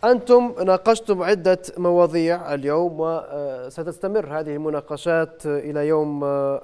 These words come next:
الغد. برأيك أيضا هناك تصريح أو تصريحات أخيرة للمبعوث الأممي مارتن كوبلر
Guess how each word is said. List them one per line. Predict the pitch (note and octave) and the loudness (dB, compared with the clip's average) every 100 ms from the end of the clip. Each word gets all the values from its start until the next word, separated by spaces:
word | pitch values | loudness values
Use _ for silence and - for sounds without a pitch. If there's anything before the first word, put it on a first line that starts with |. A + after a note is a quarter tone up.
| - | -6
الغد. | D#3 D3 C#3 B2 D3+ G3 E3 - _ _ _ _ _ _ _ C#3 | -6 -6 -8 -2 4 4 2 -18 _ _ _ _ _ _ _ 0
برأيك | F3+ C#4+ C4 B3 | 6 10 10 8
أيضا | A#3+ C4 G#3 G3+ G#3 - - - - - _ | 6 6 6 4 2 -12 -16 -20 -20 -20 _
هناك | D3 G3+ C4+ C#4 C4+ | 0 4 6 6 4
تصريح | A3+ G#3+ - G3+ E3 F3+ - - _ _ _ - | 2 0 0 0 0 -2 -6 -16 _ _ _ -8
أو | D#3+ | -4
تصريحات | F#3+ F#3 F3 G3+ G3+ | -6 -6 -4 -4 -2
أخيرة | G3 - G3+ D#3 D3 - | -4 -2 0 4 2 2
للمبعوث | D3 F3+ F#3 F3+ - D3 D3 D3 E3+ E3 D#3 G#3 F#3+ | 2 4 4 0 -6 -6 -4 -2 0 0 4 4 4
الأممي | F3 G3 E3+ D#3+ D3 | -2 0 0 0 -4
مارتن | E3 G#3 - G3 | -2 -2 -2 -4
كوبلر | - E3+ A#2+ C#3 F3 | 0 -2 0 -2 -2